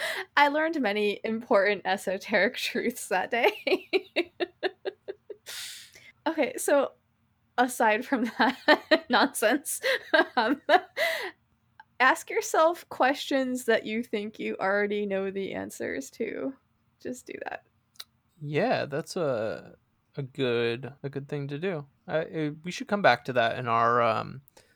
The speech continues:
Speaker 2: uh, Codes of Honor episode too. I think
Speaker 1: Okay.
Speaker 2: that's a, a good way to start breaking down sort of, um, what we think and believe and feel and things like that.
Speaker 1: Yeah, um, okay, so another thing that came up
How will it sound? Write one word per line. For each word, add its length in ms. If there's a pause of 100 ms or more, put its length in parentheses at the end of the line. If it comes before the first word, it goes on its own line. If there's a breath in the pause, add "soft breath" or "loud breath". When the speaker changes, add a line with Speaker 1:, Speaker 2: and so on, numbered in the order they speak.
(420 soft breath)
Speaker 2:
uh, 220
Codes 260
of 80
Honor 220
episode 440
too. 400
I 100
think 200
Speaker 1:
Okay. 160
Speaker 2:
that's 240
a, 240
a 80
good 160
way 140
to 60
start 280
breaking 400
down 400
sort 260
of, 220 (420 soft breath)
um, 360 (180)
what 160
we 100
think 360
and 340
believe 400
and 340
feel 280
and 260
things 240
like 160
that. 220 (520 soft breath)
Speaker 1:
Yeah, 360
um, 260 (460)
okay, 220
so 360 (100)
another 420
thing 300
that 140
came 300
up 220